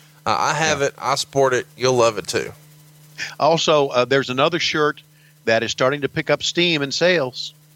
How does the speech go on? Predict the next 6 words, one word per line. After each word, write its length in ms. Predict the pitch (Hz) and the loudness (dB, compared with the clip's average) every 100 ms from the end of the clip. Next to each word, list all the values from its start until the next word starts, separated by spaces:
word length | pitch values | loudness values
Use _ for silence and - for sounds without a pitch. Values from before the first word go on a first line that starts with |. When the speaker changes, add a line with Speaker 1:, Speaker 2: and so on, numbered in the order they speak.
| _ _ _ - | _ _ _ -18
Speaker 2:
Klondike 600 | - 127 139 147 156 139 | 0 2 4 4 2 2
Bill's 360 | 151 156 143 107 | 2 2 2 0
Glass 340 | 113 123 120 | 2 2 2
Bottom 280 | - 135 135 | 0 0 2
Boat 180 | 123 113 | -2 0
Rides. 480 | 92 78 - - | -4 -6 -10 -20